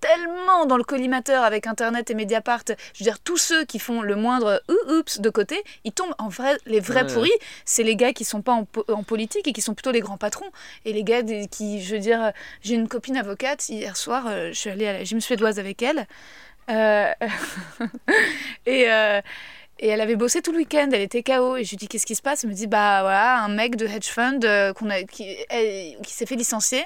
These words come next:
Speaker 1: parce qu'il avait, euh, dans une soirée, mis une main au cul à une nana, à une collègue, en lui disant, Eh, je te baise, tout machin. »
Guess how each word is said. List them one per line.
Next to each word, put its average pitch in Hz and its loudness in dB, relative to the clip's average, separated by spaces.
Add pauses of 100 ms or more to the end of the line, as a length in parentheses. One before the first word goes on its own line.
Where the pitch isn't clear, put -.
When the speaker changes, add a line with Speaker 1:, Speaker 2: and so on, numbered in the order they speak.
Speaker 1:
parce 220 -4
qu'il 240 0
avait, 233 2
euh, 196 4
dans 208 -6
une 208 -6
soirée, 220 0 (380)
mis 262 4
une 233 2
main 240 -2
au 208 -6
cul 240 -2
à 202 4
une 185 -6
nana, 190 0 (100)
à 247 2
une 214 -4
collègue, 233 0
en 226 -2
lui 202 -6
disant, 196 -6
Eh, 247 -8
je - -8
te 247 -8
baise, 208 -4
tout - -20
machin. » 202 -12